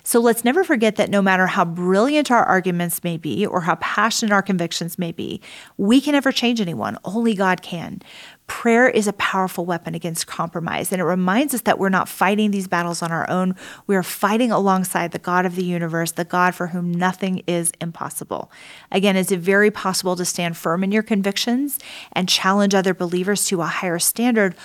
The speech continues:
while still exuding that love and that humility of Christ? But it doesn't happen by accident. So take some time to go to the Word of God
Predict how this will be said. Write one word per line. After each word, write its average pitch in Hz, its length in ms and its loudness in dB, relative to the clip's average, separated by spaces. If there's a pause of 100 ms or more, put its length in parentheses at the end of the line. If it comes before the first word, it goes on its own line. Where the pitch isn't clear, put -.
(240)
while 190 240 0
still 208 500 2
exuding 185 480 0
that 170 200 -2
love 180 300 2
and 175 120 -2
that - 160 -2
humility 175 520 -4
of - 120 -6
Christ? - 420 -2 (380)
But 208 80 4
it 220 80 2
doesn't 294 180 -2
happen 240 380 0
by 190 240 2
accident. 143 580 -4
So - 160 0
take 226 340 -2
some 339 200 -4
time 185 500 -2 (380)
to 240 100 -2
go 226 260 6
to 277 60 6
the 269 140 2
Word 190 200 4
of 180 140 0
God - 340 0